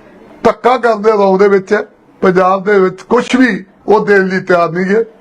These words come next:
ਮੈਂ ਤੁਹਾਨੂੰ ਇੱਕ ਦਿਖਾਉਣਾ, ਇਹ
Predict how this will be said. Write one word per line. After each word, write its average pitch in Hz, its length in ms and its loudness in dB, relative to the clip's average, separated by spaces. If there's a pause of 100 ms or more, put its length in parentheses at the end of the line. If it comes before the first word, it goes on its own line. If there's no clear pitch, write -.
(320)
ਮੈਂ 180 160 2
ਤੁਹਾਨੂੰ 202 360 0
ਇੱਕ 190 400 0 (520)
ਦਿਖਾਉਣਾ, 180 560 0 (840)
ਇਹ 220 300 6